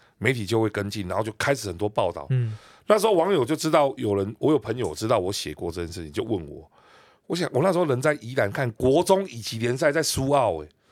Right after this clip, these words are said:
Speaker 1: 我想说，我人在这边采访、拍照，我又写稿，我，我聊天，我很难抽离去谈这件事情。但是我知道，我一上网查，我一看，哦，I know，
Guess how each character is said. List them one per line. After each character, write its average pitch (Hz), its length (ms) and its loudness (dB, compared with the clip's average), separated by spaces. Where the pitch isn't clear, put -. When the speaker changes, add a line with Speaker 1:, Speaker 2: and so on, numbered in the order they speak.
Speaker 1:
我 240 100 4
想 185 100 4
说， 190 160 0
我 151 220 2
人 123 180 2
在 196 140 4
这 196 100 -2
边 190 140 0
采 156 220 2
访、 127 240 -2
拍 143 200 0
照， 143 220 2
我 107 160 2
又 156 80 2
写 127 220 -2
稿， 85 220 -2
我， - 160 -4
我 139 220 0
聊 120 220 2
天， 165 220 -2
我 127 140 0
很 123 140 -4
难 95 140 -2
抽 143 300 0
离 113 140 -4
去 123 120 -10
谈 95 160 -10
这 110 120 -8
件 110 80 -8
事 110 120 -10
情。 - 160 -16
但 202 120 8
是 240 120 4
我 139 180 2
知 160 140 2
道， 165 160 6
我 135 180 4
一 - 20 -2
上 156 220 2
网 107 140 -2
查， 92 240 0
我 113 120 0
一 117 40 2
看， 143 240 2
哦， 180 400 2
I 196 220 2
know， 147 340 0